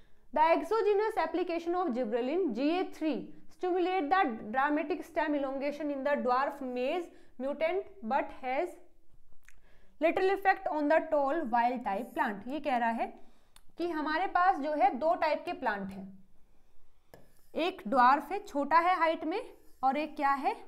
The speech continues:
बड़ा है। हमने इन दोनों को, अ, जीए दिया है बाहर से, इसको भी जीए दिया है और इसको भी जीए दिया है। तो देखने को मिला है कि ये जो,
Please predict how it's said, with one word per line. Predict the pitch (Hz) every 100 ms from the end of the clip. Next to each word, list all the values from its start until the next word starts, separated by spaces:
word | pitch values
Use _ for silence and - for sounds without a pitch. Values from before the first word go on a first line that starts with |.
| -
बड़ा | 202 208 190
है। | 185 185 - - - - - - - - - - - - - - -
हमने | 381 392 349 349
इन | 381 339
दोनों | 285 294 320 381
को, | 359 349 440 - - - - - - - - - - -
अ, | 226 240
जीए | 208 247 320 370
दिया | 254 226 196
है | 196 185 - - - - - - 214
बाहर | 254 254 254
से, | 233 180 - - - - -
इसको | 240 - 311
भी | 349
जीए | 294 330 359
दिया | 320 339
है | 339 440 453 - - - -
और | 302
इसको | 339 370
भी | 320 349
जीए | 262 254
दिया | 220 214 190
है। | 180 175 - - -
तो | 311
देखने | 320 339 339 392
को | 415
मिला | 370 330 311
है | 330
कि | 349 359
ये | 349 339
जो, | 349